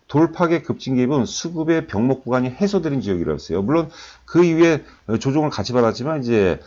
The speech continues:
이노와이러스, 이노와이러스를 비롯해서 파이브지 전반이 같이 이제 그 시세가 이제 뻗어나는 모습이고, 어, 아이티 섹터는 이제 조정이 좀 이어지는 그런 상황이었는데, 어, 파이브지만 그런 게 아니라, 어, 이 차 전지 테마도 같이 상승 전환했다고 보는 거죠.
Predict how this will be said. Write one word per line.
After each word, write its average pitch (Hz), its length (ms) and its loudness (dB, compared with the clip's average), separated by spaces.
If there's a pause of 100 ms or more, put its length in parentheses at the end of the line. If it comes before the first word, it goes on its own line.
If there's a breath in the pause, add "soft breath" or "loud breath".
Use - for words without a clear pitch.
(280 loud breath)
이노와이러스, 123 680 2 (200)
이노와이러스를 110 680 2
비롯해서 90 500 -2
파이브지 147 360 0
전반이 127 320 -2
같이 - 380 -6
이제 147 200 -2
그 110 240 0 (180)
시세가 120 420 -4
이제 110 120 -4
뻗어나는 139 460 0
모습이고, 85 520 -4 (240 loud breath)
어, 73 100 -10
아이티 117 380 -2
섹터는 151 580 -4
이제 113 140 0
조정이 123 320 0
좀 101 140 -2
이어지는 101 400 0
그런 90 160 -4
상황이었는데, 80 640 -4 (540 loud breath)
어, 110 100 -2
파이브지만 180 640 2
그런 151 160 0
게 139 80 2
아니라, 123 500 2
어, 90 260 -4
이 151 220 -2
차 202 160 -2
전지 165 280 -2
테마도 151 320 -2
같이 147 1040 -2
상승 151 360 -4
전환했다고 104 420 -2
보는 87 160 -6
거죠. 71 320 -6